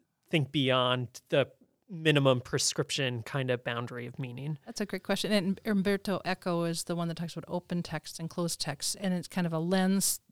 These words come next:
Speaker 2: to think about. Um, a-, and open texts are often poetic,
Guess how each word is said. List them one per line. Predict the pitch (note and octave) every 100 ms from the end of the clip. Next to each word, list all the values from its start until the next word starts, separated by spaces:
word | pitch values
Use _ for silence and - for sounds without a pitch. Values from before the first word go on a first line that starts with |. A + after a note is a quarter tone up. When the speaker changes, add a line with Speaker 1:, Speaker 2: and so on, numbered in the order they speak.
| - _
Speaker 2:
to | A#3+
think | - C4
about. | G3+ E3+ D3+ - - - - - _ -
Um, | F3 E3 -
a-, |
and | E3+ C#3+ - G3 F3+ E3
open | G#3+ G#3+ G#3+
texts | - G3+ -
are | F#3+
often | F#3 F3+ F#3+ F3+ - _ _
poetic, | - F#3 E3+ F3 -